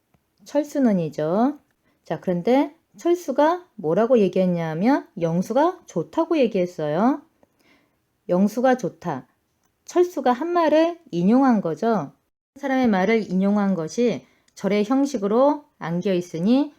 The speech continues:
이 문장은 인용절을 아는 문장입니다. 봅시다. 지훈이가 키가 크다. 앞에서 봤던 예문이죠.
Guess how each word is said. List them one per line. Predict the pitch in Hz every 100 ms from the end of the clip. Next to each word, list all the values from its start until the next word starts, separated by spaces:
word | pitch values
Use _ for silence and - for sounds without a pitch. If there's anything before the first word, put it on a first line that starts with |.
| _
이 | - 202
문장은 | 175 170 165 160 220 269 196 - _ _
인용절을 | 170 180 190 185 165 220 294 285 -
아는 | 156 208 240
문장입니다. | 147 156 220 220 175 143 143 139 131 _
봅시다. | _ - - 196 262 294 _ _ _
지훈이가 | - 240 262 269 233 269 285
키가 | 285 349 311
크다. | 294 - 208 156 147 _ _ _ _ _ _
앞에서 | 180 - 247 254
봤던 | 196 160 254 269
예문이죠. | 226 190 165 151 247 202